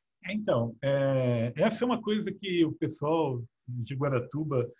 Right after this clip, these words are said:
acaba se orgulhando muito e, e repetindo, nós produtores lá repetindo isso o tempo inteiro. Então, é, é o que eu falei anteriormente, né? É, a, a qualidade, o sabor da ostra dependem muito desse,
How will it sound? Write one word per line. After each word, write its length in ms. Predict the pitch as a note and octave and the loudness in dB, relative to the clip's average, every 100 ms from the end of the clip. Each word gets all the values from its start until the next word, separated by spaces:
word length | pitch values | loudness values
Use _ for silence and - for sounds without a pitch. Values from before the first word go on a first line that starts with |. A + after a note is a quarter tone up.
| - _ - | -20 _ -14
acaba 300 | B2 D3 D3+ | -2 0 0
se 160 | - | 2
orgulhando 540 | D#3+ C#3 B2+ D#3 D#3+ C3 | 2 4 2 2 2 2
muito 440 | B2+ F#3 F#3+ - | 2 0 -4 -6
e, 540 | C3 C3 B2 B2 B2 A#2+ | -6 -4 -6 -4 -4 0
e 20 | |
repetindo, 680 | C#3 - B2 - D3+ G3+ C3+ | 0 0 -8 -4 -2 0 0
nós 200 | C#3+ - | -2 -2
produtores 720 | C#3 C3+ B2 - D3+ D3+ A#2+ | -2 -2 -2 0 2 2 0
lá 120 | C3 | -2
repetindo 720 | B2 B2+ A#2 - C#3+ E3 C#3 B2 | -2 -6 -12 -12 -6 -6 -4 -4
isso 260 | C#3+ - | -4 -6
o 60 | B2 | -6
tempo 240 | C3 B2+ | -6 -4
inteiro. 460 | A#2 A#2 C#3+ E3+ C3 - _ _ _ - | -4 -2 -2 -2 -4 -10 _ _ _ -10
Então, 400 | - A#3 C#3 A#2+ C3+ | 0 2 2 -2 -2
é, 840 | C3+ C3 B2+ B2+ B2 A#2+ A#2+ A#2 A2+ A#2 | 2 2 4 4 4 4 2 2 0 -2
é 100 | D3+ | 2
o 40 | E3+ | 2
que 80 | G#3+ | 2
eu 80 | |
falei 220 | A#3 B3 B3+ | 0 0 0
anteriormente, 680 | B3+ C4+ B3+ F3+ C#3 - | 0 0 0 0 -2 -4
né? 400 | A#2 A#2+ D#3+ E3 C3+ _ _ _ B2+ | -2 0 -2 -4 -10 _ _ _ 0
É, 140 | C3 | 0
a, 60 | B2+ | 0
a 280 | - D3+ | -2 -4
qualidade, 840 | C3 G#3+ A3 D#3+ B2+ D#3+ F3+ D3 C3 | 2 4 4 2 4 6 6 2 -2
o 40 | |
sabor 460 | - C#3 B2 C#3+ C#3 | -2 -2 2 2 2
da 160 | A#2+ | 2
ostra 380 | A#2 F3 G#3 D#3 | 2 2 -2 -2
dependem 440 | C#3+ E3+ G#3+ G#3+ F#3 | -4 -2 0 0 2
muito 540 | E3 F3 A3 C4 A#3+ | 2 2 2 0 -2
desse, 260 | G#3+ - | -4 -4